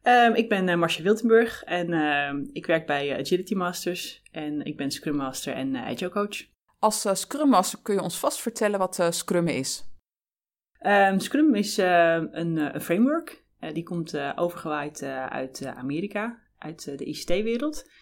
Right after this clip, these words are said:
Speaker 1: En, eh, dat framework, dat is daar zo goed bevallen en daar hebben ze zoveel successen mee geboekt dat het uiteindelijk, eh, hier terecht is gekomen en in nog veel meer andere landen.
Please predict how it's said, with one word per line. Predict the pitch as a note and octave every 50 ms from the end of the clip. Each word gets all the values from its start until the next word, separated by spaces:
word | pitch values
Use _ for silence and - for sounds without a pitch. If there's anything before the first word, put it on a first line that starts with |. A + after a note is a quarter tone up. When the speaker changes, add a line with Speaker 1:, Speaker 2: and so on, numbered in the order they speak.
| - - - _ _ _ -
Speaker 1:
En, | - E3+ E3+ E3+ E3 E3+
eh, | - - D#3 D#3+ D#3 D#3 D3+
dat | D#3+ D#3+ -
framework, | - G3 F#3+ F#3+ F3+ F3 F3 F3 E3+ F3 -
dat | F3 E3 E3 - - - D#3
is | - D#3+ D3+ - - - - -
daar | E3 D3+ D#3 D#3
zo | D#3 G#3 A#3
goed | - - A#3 G#3+
bevallen | G#3 G3 G3+ G3+ G3+ G3+ G3+ G#3+ G#3+ G#3 - - - - _ _ _
en | - E3 E3 D3+
daar | E3 E3 E3
hebben | F3 F3 E3 D#3+
ze | E3 D#3+
zoveel | E3 F3+ F#3 F#3+ - F#3 F3+
successen | - - F3+ - - F#3+ G3+ - A3+
mee | G#3 G3+ G3+
geboekt | G#3 F#3+ F3 G#3 G3+ - - -
dat | - E3+ E3+ F3 F3 - - A3+ -
het | E3 E3 -
uiteindelijk, | D3+ D3+ D3+ D#3 F3 E3+ E3 E3+ E3 E3 - - -
eh, | - D3+ D3+
hier | D3 D3 D#3 E3 E3+ E3
terecht | E3+ F3+ E3+ E3+ -
is | F3 -
gekomen | - E3+ - E3+ E3 E3 E3 E3+ D3
en | C3 D3+ D3 - -
in | E3
nog | D3+ D3 D3
veel | - F3 E3
meer | D#3+ D#3+ A#2+
andere | E3 E3 D#3+ D#3+
landen. | D#3+ D#3+ D#3 D#3 D#3 D#3 D#3+ E3